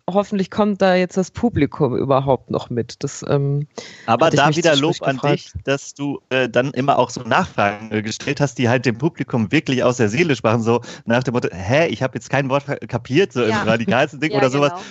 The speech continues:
Speaker 2: sondern einfach mal die, äh, „Kann man das jetzt mal ein bisschen einfacher sagen?“ Also du hast, finde ich, hast das eigentlich immer mal ganz gut eingefangen, weil dass sie
Speaker 3: Ja.
Speaker 2: so ist und so redet, das wissen ja auch alle, die quasi, äh,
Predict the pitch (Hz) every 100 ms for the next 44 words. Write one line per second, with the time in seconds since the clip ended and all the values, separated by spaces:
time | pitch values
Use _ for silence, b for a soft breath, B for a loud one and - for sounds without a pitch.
0 | B 135 139 139 156 147 143 147 B B
1 | 117 - 160 147 160 147 139 139 170 -
2 | 143 131 185 - 107 110 101 117 139 123
3 | 117 113 127 - 147 131 139 - - 127
4 | 135 127 147 139 139 131 - 135 131 147
5 | 117 - 110 107 107 B B B 120 -
6 | 120 117 123 165 - 123 120 92 120 160
7 | - 123 117 98 135 156 139 117 - 131
8 | 113 120 117 - 113 110 110 - 104 101